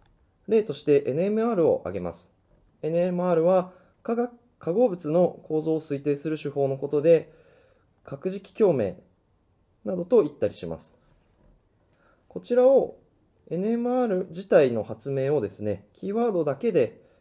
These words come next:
検索しようとする際、どのように検索するかという留意点を説明します。それでは実際に検索してみましょ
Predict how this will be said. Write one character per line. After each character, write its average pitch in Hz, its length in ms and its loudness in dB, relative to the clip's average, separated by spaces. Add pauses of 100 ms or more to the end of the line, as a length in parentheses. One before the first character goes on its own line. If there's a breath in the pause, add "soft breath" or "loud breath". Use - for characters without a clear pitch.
(120)
検 135 180 -10
索 - 220 -8
し - 140 -10
よ 131 100 -2
う 127 40 -8
と 131 80 -12
す 143 140 -10
る 147 80 -4
際、 170 320 0 (640)
ど 185 120 0
の 180 120 2
よ 156 80 2
う 151 40 0
に 190 140 -2
検 156 200 -4
索 147 180 -8
す - 140 -6
る 143 80 -4
か 110 360 2
と 226 100 -4
い 226 100 0
う 196 40 -2
留 180 120 2
意 180 100 -6
点 220 140 2
を 247 60 2
説 139 220 -4
明 104 100 -4
し - 140 -12
ま 85 100 -8
す。 - 200 -20 (3000)
そ 160 100 -6
れ 175 80 -2
で 202 80 -2
は 139 160 2
実 123 120 -14
際 120 220 -6
に 120 120 -6
検 113 220 -10
索 - 200 -16
し - 140 -20
て 107 80 -8
み 104 120 -8
ま 95 100 -8
し 92 100 -10
ょ 92 180 -6